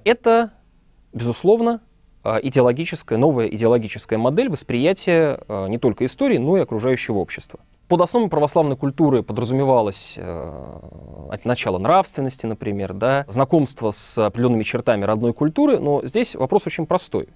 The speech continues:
А на самом деле с этими чертами культуры может знакомить не отдельный предмет, а история искусства,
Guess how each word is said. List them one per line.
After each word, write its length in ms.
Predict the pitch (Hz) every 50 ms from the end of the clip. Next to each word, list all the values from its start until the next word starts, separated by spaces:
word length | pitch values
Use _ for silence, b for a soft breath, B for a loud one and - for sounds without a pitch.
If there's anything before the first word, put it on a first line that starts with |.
| b b b b b b b b b
А 140 | 113 113
на 80 | 117 123
самом 320 | - 214 220 214 170 131
деле 220 | 120 151 160 147 123
с 180 | - - - -
этими 280 | 170 165 - 139 127
чертами 400 | 120 - - 139 - 156 135 123
культуры 480 | 113 - 135 135 131 - 143 123 117 110
может 240 | 120 120 110 101 104
знакомить 420 | 117 127 123 - 117 107 104 -
не 80 | 113 117
отдельный 380 | 120 123 123 123 107 101 92
предмет, 440 | - - 107 98 98 95 87 - - -
а 360 | - 98 95 92 90 90 82 -
история 320 | - - - 190 117 92
искусства, 480 | 95 - - 226 - - - 190 180